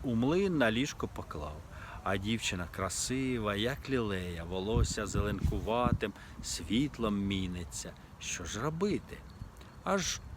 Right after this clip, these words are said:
його хтось смик за руку, млиновий. «Біжи, — каже, — швидше, нарви тройзілля та в-, відворотної трави. У горщик поклади, звари і дай дівчині напитись,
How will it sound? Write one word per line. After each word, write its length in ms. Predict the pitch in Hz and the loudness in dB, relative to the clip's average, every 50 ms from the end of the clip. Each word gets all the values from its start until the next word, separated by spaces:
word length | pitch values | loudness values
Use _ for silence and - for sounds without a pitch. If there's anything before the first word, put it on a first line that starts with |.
| - - - | -8 -6 -2
його 380 | 113 117 113 101 - 143 - | 0 2 2 2 2 0 0
хтось 300 | - - - 139 120 - | 0 0 2 2 2 2
смик 320 | - - - 156 190 214 - 151 | 2 -2 0 0 0 0 -2 0
за 200 | 107 110 110 101 | 2 4 4 4
руку, 400 | 98 92 87 85 - - 87 82 - - - - 117 | 4 0 -4 -6 -6 -8 -8 -8 -8 -10 -10 -4 0
млиновий. 560 | 135 139 123 95 82 78 - 67 73 76 - - - - - - - - - - - - - - - - - - - - - - - - | 2 4 4 4 2 -2 -6 -8 -8 -10 -10 -12 -12 -14 -14 -14 -14 -14 -14 -16 -16 -16 -14 -14 -12 -10 -10 -10 -10 -10 -12 -12 -10 -6
«Біжи, — 400 | 95 92 113 117 113 131 196 202 | 0 2 4 4 4 6 4 4
каже, — 300 | - - 165 147 143 131 | 4 4 6 6 6 6
швидше, 540 | - - 117 147 196 185 - - - 95 87 | 4 4 4 2 2 2 0 -2 -4 -4 -2
нарви 520 | 90 90 92 107 113 131 147 151 151 139 - - - - - | 0 2 4 4 4 4 4 4 2 0 -2 -6 -12 -8 -2
тройзілля 840 | - 107 110 104 101 92 92 107 151 196 208 190 151 117 95 85 - - - - - - - - - - | 0 2 4 4 2 0 0 0 0 0 0 0 -2 -2 -4 -4 -6 -8 -10 -12 -12 -14 -14 -14 -4 2
та 160 | - 123 127 | 4 4 4
в-, 100 | 117 120 - - - - - - - - - - - - - | 4 2 -4 -8 -12 -14 -14 -14 -14 -14 -14 -14 -12 -8 -2
відворотної 880 | 110 120 110 101 104 104 110 113 127 135 127 - - 123 120 117 117 110 | 0 0 2 2 4 4 4 6 6 4 2 0 0 0 2 2 2 2
трави. 480 | - - 117 127 123 104 98 92 87 85 - - - - - - - - | 2 4 4 6 6 4 2 -2 -4 -6 -8 -10 -12 -14 -14 -10 -4 0
У 120 | 120 107 | 0 2
горщик 460 | 95 113 131 131 110 - - 120 - | 4 6 6 6 6 4 2 0 0
поклади, 640 | - - 110 95 - 113 107 104 104 139 165 180 170 | 0 0 -2 0 2 4 4 4 4 4 4 4 2
звари 640 | 143 127 110 110 107 104 104 123 147 151 156 156 - - - - - - - - | 2 0 2 4 4 4 4 4 4 4 4 4 2 0 -2 -8 -6 -2 0 2
і 120 | 113 107 92 | 2 2 2
дай 300 | - - 120 143 156 139 | 4 6 6 6 6 4
дівчині 500 | 104 101 113 120 - - 120 120 117 117 | 2 0 0 0 0 0 0 2 2 2
напитись, 640 | 117 123 120 - - 98 90 90 90 92 90 - | 2 0 0 0 0 0 0 0 0 0 -2 -4